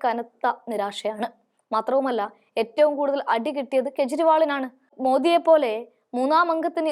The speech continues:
ഇറങ്ങിത്തിരിക്കുമ്പോൾ കെജ്രിവാൾ ആകെ മത്സരിക്കുന്നത് ന്യൂഡൽഹി മണ്ഡലത്തിലാണ്. ഇവിടെ ഒന്നും രണ്ടും സ്ഥാനാർത്ഥികളല്ല, മറിച്ച്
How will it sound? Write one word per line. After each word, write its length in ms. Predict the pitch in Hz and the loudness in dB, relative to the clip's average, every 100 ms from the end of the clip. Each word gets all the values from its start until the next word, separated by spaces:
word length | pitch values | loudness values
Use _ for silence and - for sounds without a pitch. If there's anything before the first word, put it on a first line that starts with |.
| 262 | 0
ഇറങ്ങിത്തിരിക്കുമ്പോൾ 760 | 262 311 320 302 285 302 302 302 | 0 -2 -2 -4 -2 0 0 0
കെജ്രിവാൾ 400 | 247 220 285 302 - - 233 | -2 -4 -2 -2 0 0 2
ആകെ 220 | 262 294 | 0 -2
മത്സരിക്കുന്നത് 680 | 285 269 294 269 294 262 220 226 _ _ - | -2 -2 -2 -4 -6 -4 -4 -6 _ _ -4
ന്യൂഡൽഹി 440 | 285 392 370 302 302 | 0 2 2 0 -2
മണ്ഡലത്തിലാണ്. 540 | 247 226 208 208 202 - _ _ _ - | -2 -4 -4 -6 -8 -12 _ _ _ -6
ഇവിടെ 180 | 226 247 240 | -4 -2 -4
ഒന്നും 240 | 240 254 262 | -4 -4 -4
രണ്ടും 220 | 254 247 240 | -4 -4 -6
സ്ഥാനാർത്ഥികളല്ല, 800 | 240 220 226 233 233 226 208 226 247 - _ - | -4 -4 -4 -6 -6 -4 -2 -2 -4 -8 _ -4
മറിച്ച് 260 | 359 - | -2 -2